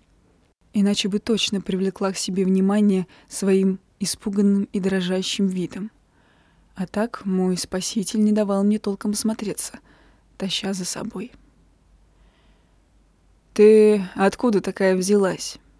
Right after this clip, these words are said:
спросил он чуть погодя, когда мы миновали пару домов и, судя по редким прохожим, покинули центр города. «Невеста моего жениха толкнула меня в портал», —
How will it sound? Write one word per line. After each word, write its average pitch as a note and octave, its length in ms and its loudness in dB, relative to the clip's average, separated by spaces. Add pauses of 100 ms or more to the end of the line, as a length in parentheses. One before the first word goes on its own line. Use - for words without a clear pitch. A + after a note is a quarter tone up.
(460)
спросил G3+ 560 -4
он F#3+ 140 0
чуть - 300 -6
погодя, G3+ 500 -2 (420)
когда F#3+ 380 -2
мы F#3+ 220 2
миновали F#3 640 0 (160)
пару F#3 280 -2
домов F#3+ 540 -4 (480)
и, F#3 80 -6
судя F#3 320 -4
по - 80 -6
редким F#3+ 360 -4
прохожим, G#3+ 540 -2 (420)
покинули G3+ 520 2
центр G3 400 -6
города. A3 460 -6 (1600)
«Невеста A#3 440 6
моего G#3+ 280 2
жениха G#3+ 440 2
толкнула G#3 420 0
меня G3+ 280 2
в G3 100 -10
портал», — F#3+ 500 -4